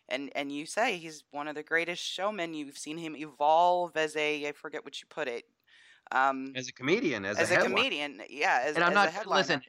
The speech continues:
Speaker 2: and I'm not calling him comedian. I'm
Speaker 1: Mm-hmm.
Speaker 2: saying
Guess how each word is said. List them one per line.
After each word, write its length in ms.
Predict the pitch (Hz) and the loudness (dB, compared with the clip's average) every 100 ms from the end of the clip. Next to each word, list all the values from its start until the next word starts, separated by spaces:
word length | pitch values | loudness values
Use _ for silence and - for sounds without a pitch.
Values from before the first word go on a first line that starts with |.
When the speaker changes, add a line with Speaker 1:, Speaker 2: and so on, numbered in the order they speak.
| - | -8
Speaker 2:
and 120 | 131 - | -8 -2
I'm 120 | 139 | 0
not 240 | 151 160 - | 2 2 2
calling 400 | 156 156 151 135 | 2 4 2 0
him 180 | 139 127 | -2 -2
comedian. 680 | 123 127 165 120 85 80 90 - - | 0 2 2 2 0 -4 -8 -12 -6
I'm 140 | - 120 | -2 0
Speaker 1:
Mm-hmm. 60 | |
Speaker 2:
saying 460 | - 143 131 120 | 2 4 4 2